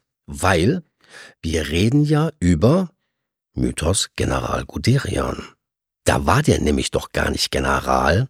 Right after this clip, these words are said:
als der Generalmajor Alfred von Vogel-Bockelberg und Hans von Seeckt, da war Guderian Hauptmann.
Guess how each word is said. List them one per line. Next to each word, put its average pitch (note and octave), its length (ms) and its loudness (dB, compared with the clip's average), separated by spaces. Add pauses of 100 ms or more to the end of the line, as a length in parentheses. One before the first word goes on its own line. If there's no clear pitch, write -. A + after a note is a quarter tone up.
(540)
als - 460 2
der C#2+ 540 4 (800)
Generalmajor D2 1300 0
Alfred - 300 -2
von C#2 180 -2
Vogel-Bockelberg G#2+ 840 2
und - 300 2
Hans - 220 2
von D2 180 0
Seeckt, - 380 0 (680)
da - 220 -2
war C2 180 0
Guderian D2 800 0 (640)
Hauptmann. - 560 -6